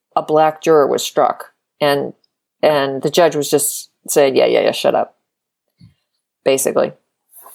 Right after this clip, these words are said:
They need a new judge, and they get, you know, they, they, they, they try to get one that is known for his fairness. The appeal is called the S-,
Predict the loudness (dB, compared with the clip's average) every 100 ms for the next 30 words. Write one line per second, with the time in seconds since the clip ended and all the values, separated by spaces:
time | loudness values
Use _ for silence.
0 | _ _ _ -2 0 0 0 0 0 0
1 | 0 -2 -4 0 2 0 -4 _ -8 -4
2 | 0 0 0 -4 -2 0 -2 -2 -2 0
3 | 0 0 0 -2 -2 -6 -6 -8 -6 -8
4 | -6 -8 -8 -8 -6 -4 -6 -12 -14 -14
5 | -18 _ _ _ _ _ _ _ _ _
6 | _ _ _ _ 2 2 2 0 2 2
7 | 2 0 0 0 -2 -6 -8 -12